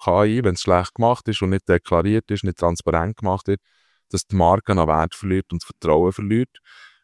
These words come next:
ähm, weil die Leute das nicht mehr gutieren. Also sie sind so skeptisch, also auch bei meinen Kids,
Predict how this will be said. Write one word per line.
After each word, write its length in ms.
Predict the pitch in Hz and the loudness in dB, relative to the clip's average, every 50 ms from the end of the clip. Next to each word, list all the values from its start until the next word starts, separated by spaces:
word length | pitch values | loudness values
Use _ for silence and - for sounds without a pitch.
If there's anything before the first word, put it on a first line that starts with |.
| _ _ - | _ _ -2
ähm, 540 | 87 92 92 92 92 90 90 87 87 82 - _ _ _ | 0 2 2 2 2 2 2 0 -2 -4 -6 _ _ _
weil 120 | - 95 95 - | -2 -2 -2 0
die 60 | - | -2
Leute 120 | 98 - - | -4 -4 -4
das 140 | - 87 95 | -4 -2 0
nicht 100 | 92 92 | 0 0
mehr 80 | 92 | 0
gutieren. 640 | - - 85 - - - 101 113 156 160 131 90 87 _ _ _ - | -2 -4 -6 -6 -4 -4 -4 -2 -2 -2 -4 -6 -8 _ _ _ -4
Also 200 | 85 90 87 92 | -2 -2 -2 -2
sie 140 | 87 107 101 | -4 -4 -4
sind 220 | - 107 104 98 | -2 -2 -4 -4
so 400 | - - - - 110 123 151 160 | -4 -8 -6 -6 -4 -4 -4 -6
skeptisch, 1000 | - - - - - - 135 127 131 _ _ - - 113 123 123 - - - - - _ | -8 -8 -12 -14 -10 -8 -8 -8 -8 _ _ -6 -4 -4 -4 -4 -6 -8 -10 -10 -6 _
also 260 | - 101 98 90 101 | 2 2 4 6 6
auch 120 | 107 117 113 | 4 4 4
bei 100 | 120 110 | 2 2
meinen 240 | 107 110 113 104 - | 2 2 0 -2 -2
Kids, 540 | - - 143 147 - - - - - - | 0 0 0 0 0 -4 -12 -12 -12 -16